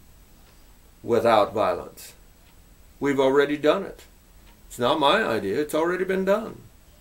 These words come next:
We had a religion of hate over here in the United States that thought that only its race was the right race,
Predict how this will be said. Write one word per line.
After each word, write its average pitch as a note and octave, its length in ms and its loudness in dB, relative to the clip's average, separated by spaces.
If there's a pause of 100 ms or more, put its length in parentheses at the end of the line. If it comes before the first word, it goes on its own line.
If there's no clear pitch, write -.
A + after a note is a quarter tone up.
(1000)
We F#3+ 260 4
had E3 300 4
a G#2+ 280 0
religion B2+ 640 2
of G#2+ 160 -6
hate F3+ 380 -2 (180)
over G2 300 -2
here A#2 440 -4
in G2 200 -10
the F#2 100 -10
United G2+ 480 -4
States - 760 -2 (1120)
that B2 180 -2
thought D3+ 280 2
that A2+ 220 -6
only D#3 420 0
its D#3 240 -4
race B2+ 560 -4 (480)
was A#2 240 0
the A#2 100 2
right A2+ 360 2
race, - 600 -6